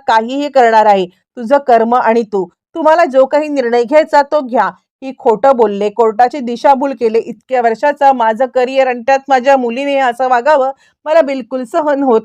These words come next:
नाहीये," असं म्हणत रविराज हात झाडतात. यानंतर कोर्टामध्ये काय निर्णय घेतला जाणार,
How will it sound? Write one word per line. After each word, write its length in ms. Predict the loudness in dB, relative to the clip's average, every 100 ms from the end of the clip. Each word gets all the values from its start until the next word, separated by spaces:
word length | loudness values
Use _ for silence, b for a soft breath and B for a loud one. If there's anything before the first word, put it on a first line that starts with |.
| -2
नाहीये," 260 | -2 0
असं 280 | 0 0 -2
म्हणत 260 | -2 -2 -2
रविराज 480 | -2 0 0 0
हात 200 | -2 -6 -6 -2
झाडतात. 340 | -2 0 -2 -2 b b
यानंतर 500 | -2 0 0 -2 -2
कोर्टामध्ये 680 | -2 0 0 2 0 2 0
काय 240 | 0 -2 -2
निर्णय 320 | -4 -2 -2
घेतला 300 | -4 -2 0
जाणार, 280 | 0 0